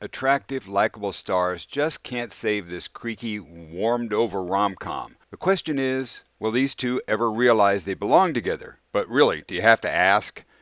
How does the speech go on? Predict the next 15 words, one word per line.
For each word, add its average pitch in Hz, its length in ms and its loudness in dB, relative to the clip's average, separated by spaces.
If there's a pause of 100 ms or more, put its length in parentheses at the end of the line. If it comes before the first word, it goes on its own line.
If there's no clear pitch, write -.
(140)
Now, 95 100 -2
Reese 135 300 -2
Witherspoon 101 580 -4
is 90 140 -12
an 95 120 -14
Oscar-winning 113 600 -2
actress 98 440 -4
and 95 140 -10
also 110 300 -2
one 101 180 -4
of 87 80 -6
Hollywood's 104 560 -2
most 90 220 -8
successful 95 560 -8
producers. 95 760 -8